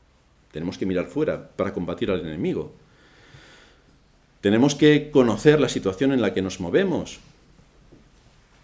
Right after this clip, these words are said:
Tenemos que tener conciencia de quién lucha también a nuestro lado,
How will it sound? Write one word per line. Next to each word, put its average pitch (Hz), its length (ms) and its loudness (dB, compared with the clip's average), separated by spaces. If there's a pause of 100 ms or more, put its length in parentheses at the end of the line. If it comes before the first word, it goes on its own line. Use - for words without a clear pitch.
(1120)
Tenemos 131 580 2 (680)
que 120 180 4
tener 120 380 0
conciencia 156 720 2
de - 180 2
quién 190 360 4
lucha 208 340 2
también 170 260 2
a 165 60 0
nuestro 135 280 0
lado, 113 460 0